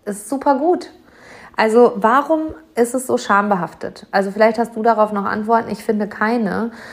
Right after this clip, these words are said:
Und, ähm, es ist für uns alle schambehaftet, weil wir einfach mit, ja, vielleicht noch mehr, sehr schambehafteten Müttern aufgewachsen sind, in denen das Thema Periode, Weiblichkeit, Sexualität eher noch so ein Tabuthema hinterm Vorhang war, über das keiner gesprochen hat.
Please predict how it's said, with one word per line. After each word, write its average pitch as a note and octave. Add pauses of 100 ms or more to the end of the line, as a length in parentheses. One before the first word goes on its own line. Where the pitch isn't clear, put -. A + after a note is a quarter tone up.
(280)
Und, G#3+
ähm, G#3
es -
ist -
für -
uns G#3+
alle C#4
schambehaftet, F#3+
weil G3
wir A3
einfach G3+
mit, G#3+ (320)
ja, G#3
vielleicht G#3+
noch G#3+
mehr, G3
sehr G#3+
schambehafteten G#3+
Müttern A3+
aufgewachsen F#3
sind, G3+ (340)
in G3
denen A3
das G#3
Thema G#3+
Periode, G#3
Weiblichkeit, G3
Sexualität G3
eher F#3
noch G3
so G3+
ein G3+
Tabuthema G3
hinterm F3+
Vorhang F#3+
war, F3
über F3+
das F#3+
keiner F#3+
gesprochen G3
hat. F3+